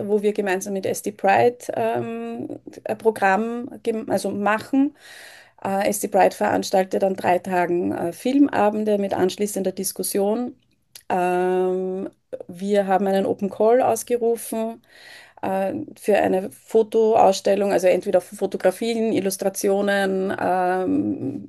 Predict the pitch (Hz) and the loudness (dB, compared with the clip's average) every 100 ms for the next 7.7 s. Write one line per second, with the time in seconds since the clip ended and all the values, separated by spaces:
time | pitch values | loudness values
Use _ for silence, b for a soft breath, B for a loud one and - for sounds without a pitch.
0 | - - - - 233 226 220 202 208 - | -16 -16 -14 -4 -2 4 8 8 4 0
1 | 208 208 - 208 220 214 214 214 B B | -2 -2 -2 2 4 4 0 -4 B B
2 | - 214 214 208 196 190 196 190 190 185 | -4 -2 2 0 0 -2 0 0 2 4
3 | 175 - - - 180 180 185 190 190 196 | 4 2 -8 -2 0 0 0 -2 -6 -8
4 | - 190 190 185 240 262 254 233 233 240 | -4 -2 4 4 4 -2 -2 -2 -2 0
5 | 240 240 - 254 262 _ _ _ _ _ | 0 0 -2 -6 -8 _ _ _ _ _
6 | _ _ _ _ _ _ - - 180 175 | _ _ _ _ _ _ -16 -6 0 2
7 | 175 175 175 180 175 175 | 4 4 2 0 -2 -6